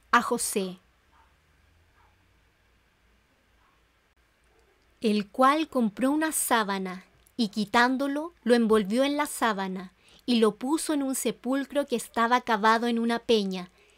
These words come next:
e hizo rodar una piedra a la entrada del sepulcro.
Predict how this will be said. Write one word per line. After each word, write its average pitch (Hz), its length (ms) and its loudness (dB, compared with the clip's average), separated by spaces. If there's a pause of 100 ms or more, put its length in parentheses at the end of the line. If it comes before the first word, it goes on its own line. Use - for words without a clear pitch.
(340)
e 220 80 2
hizo 226 420 0
rodar 269 400 0
una 254 220 0
piedra 240 720 -2
a 226 120 4
la 220 100 2
entrada 220 580 2
del 226 160 -4
sepulcro. 196 720 -6